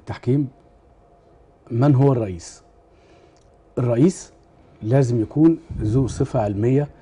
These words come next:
متخصص في المجال. آه، على سبيل المثال برضو، يعني أنا دا-، دايما بتكلم على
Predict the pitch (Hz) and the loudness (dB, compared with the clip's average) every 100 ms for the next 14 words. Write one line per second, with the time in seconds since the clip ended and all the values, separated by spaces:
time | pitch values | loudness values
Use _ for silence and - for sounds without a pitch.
0 | - _ _ - 98 107 131 107 - 135 | -20 _ _ -14 -6 -4 -4 -4 -6 -6
1 | - 110 - - _ - - 135 117 104 | -8 -10 -12 -20 _ -20 -4 -2 0 -4
2 | 92 85 - _ _ _ _ _ _ _ | -8 -14 -20 _ _ _ _ _ _ _
3 | _ _ _ _ _ - 107 107 107 107 | _ _ _ _ _ -8 -4 -2 0 -2
4 | 104 104 101 101 98 95 95 95 92 92 | -2 -4 -6 -8 -10 -10 -10 -12 -12 -14
5 | 92 107 101 - _ _ _ _ - 104 | -16 -18 -20 -20 _ _ _ _ -12 -2
6 | 143 151 143 160 175 135 - 147 147 143 | 0 2 4 4 4 2 0 0 2 0
7 | 170 165 170 127 117 120 117 117 127 117 | 2 2 2 0 0 0 -2 -2 -2 -4
8 | 117 123 131 156 156 139 - 147 135 131 | -2 2 4 4 4 0 0 0 0 0
9 | 139 | -2